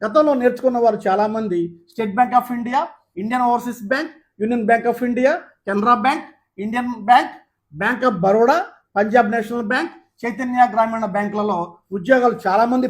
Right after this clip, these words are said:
పొంది ఉన్నారు. ఇలాంటి అవకాశాన్ని చక్కగా ఉపయోగించుకొని ఉద్యోగ ఉపాధి అవకాశాలు పొందండి. ఈ కోర్సులో జాయిన్ అవ్వడానికి ఆసక్తి ఉన్నవారు ముందుగా మీరు సీట్ రిజర్వ్ చేసుకోవాల్సి ఉంటుంది. మా ఆఫీస్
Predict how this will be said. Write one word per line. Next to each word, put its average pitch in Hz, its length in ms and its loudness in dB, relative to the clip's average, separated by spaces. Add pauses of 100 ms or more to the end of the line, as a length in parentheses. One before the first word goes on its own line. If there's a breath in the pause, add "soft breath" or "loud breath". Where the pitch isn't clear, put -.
పొంది 233 260 2
ఉన్నారు. 240 260 0 (400)
ఇలాంటి 247 380 4 (100)
అవకాశాన్ని 262 640 2 (300)
చక్కగా 240 300 2 (200)
ఉపయోగించుకొని 220 680 -2 (400)
ఉద్యోగ 262 400 6 (480)
ఉపాధి 285 360 6 (180)
అవకాశాలు 208 520 0
పొందండి. 220 420 -2 (540)
ఈ 226 120 -10
కోర్సులో 349 320 4 (140)
జాయిన్ 254 240 4
అవ్వడానికి 233 480 2 (440)
ఆసక్తి 277 360 -2
ఉన్నవారు 208 460 4 (380)
ముందుగా 254 300 6 (400)
మీరు 190 180 -10
సీట్ 247 200 -6
రిజర్వ్ 233 240 -2
చేసుకోవాల్సి 208 500 -2
ఉంటుంది. 220 340 -6 (400)
మా 196 100 0 (180)
ఆఫీస్ 370 280 0